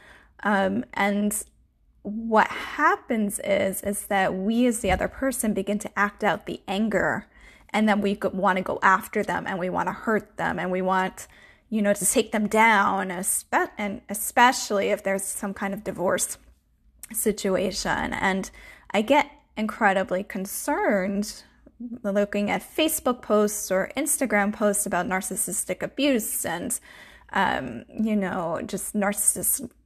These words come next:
you know, going out into the world causing all kinds of, um, basically accusing <laughs> them of almost being the devil and causing all kinds of trauma to innocent people,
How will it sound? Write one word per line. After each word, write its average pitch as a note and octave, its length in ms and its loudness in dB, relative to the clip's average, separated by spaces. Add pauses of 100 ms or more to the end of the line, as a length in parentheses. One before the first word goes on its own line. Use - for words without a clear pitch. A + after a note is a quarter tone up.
(140)
you G3+ 180 -10
know, E3+ 380 -8 (840)
going A3 380 4
out F#3+ 240 2
into G#3 220 -2
the G3 100 0
world G3 560 2
causing F3+ 540 0
all G3 200 -2
kinds G3+ 440 -6
of, F#3+ 400 0 (540)
um, - 520 0 (880)
basically G3 760 2
accusing - 500 0
<laughs> - 120 0
them B3+ 140 6
of B3+ 120 0
almost G4+ 300 4
being A3 180 0
the G#3 80 2
devil A3 440 6
and A3+ 240 0
causing A3 460 4
all G#3+ 160 4
kinds G#3 340 -2
of G#3 360 2
trauma B3 760 4
to A#3 320 0
innocent G#3+ 720 -2
people, G#3+ 720 0